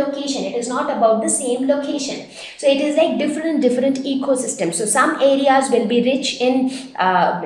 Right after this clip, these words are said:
the, the number, they will have more variety of ecosystems. Some area will have lesser variety of ecosystems.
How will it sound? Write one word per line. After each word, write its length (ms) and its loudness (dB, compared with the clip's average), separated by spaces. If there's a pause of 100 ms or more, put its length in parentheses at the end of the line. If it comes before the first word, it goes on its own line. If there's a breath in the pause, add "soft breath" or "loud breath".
the, 140 0
the 100 0
number, 320 0
they 220 8
will 160 2
have 260 2
more 280 6
variety 460 6
of 120 2
ecosystems. 760 -2 (200 loud breath)
Some 320 4
area 400 8
will 120 2
have 280 2
lesser 360 4
variety 460 4
of 240 -4
ecosystems. 720 -4